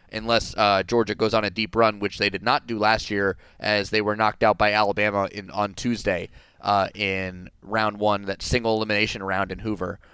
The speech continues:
That, uh, took a little bit to complete because there was, like, a five-hour rain delay in between, uh, the second inning and third inning.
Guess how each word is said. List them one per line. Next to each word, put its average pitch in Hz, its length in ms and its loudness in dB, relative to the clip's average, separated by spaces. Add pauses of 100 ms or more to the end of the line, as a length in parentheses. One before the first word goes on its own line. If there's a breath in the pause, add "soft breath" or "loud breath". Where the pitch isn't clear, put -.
(260 soft breath)
That, 101 300 2
uh, 98 220 2
took - 200 0
a 175 40 4
little 160 160 6
bit 147 120 2
to - 80 -10
complete 131 380 0
because 104 240 -2
there 104 100 0
was, 101 100 -2
like, 101 100 -2
a 95 60 -8
five-hour 101 480 4
rain 98 180 0
delay 95 220 0
in 90 100 -8
between, 90 480 -8 (140)
uh, 92 260 -6 (160)
the 92 220 -2 (120)
second - 400 -2
inning 98 220 -2
and 87 100 -10
third 90 220 -2
inning. - 200 -14